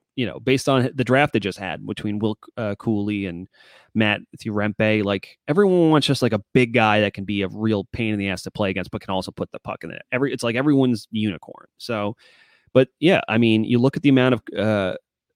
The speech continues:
penalties that Lemieux, uh, you know, he takes a good amount, but he, he, you know, he draws even more. He drives, uh, bottom six offense very well. He's gonna be your,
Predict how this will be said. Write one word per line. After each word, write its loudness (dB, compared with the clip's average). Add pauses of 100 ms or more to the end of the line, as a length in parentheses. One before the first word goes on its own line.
(100)
penalties 0
that 2 (580)
Lemieux, 2
uh, -2
you -4
know, -6 (380)
he 0
takes 0
a 0
good 4
amount, 2
but 4
he, -4
he, -6 (120)
you -6
know, -6
he -6
draws 2
even 4
more. 0 (600)
He -12
drives, 2 (180)
uh, 0
bottom 0
six -8
offense -6 (200)
very 4
well. -2 (640)
He's -4
gonna 2
be 2
your, -2